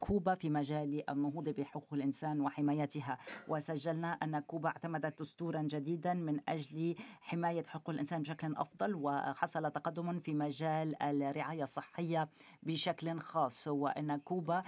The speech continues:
استجابت بطريقة إيجابية لجائحة كوفيد تسعة عشر وقدمت مساهماتها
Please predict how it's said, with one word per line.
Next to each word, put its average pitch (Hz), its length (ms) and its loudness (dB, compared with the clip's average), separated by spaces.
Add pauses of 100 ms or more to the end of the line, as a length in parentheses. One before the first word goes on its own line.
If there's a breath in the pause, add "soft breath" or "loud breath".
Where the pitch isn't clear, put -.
(180 loud breath)
استجابت 160 500 0
بطريقة 151 680 -2 (100)
إيجابية 180 640 2
لجائحة 160 500 0
كوفيد 160 300 -2
تسعة 151 280 -2
عشر 180 400 0
وقدمت 156 760 0
مساهماتها 147 880 0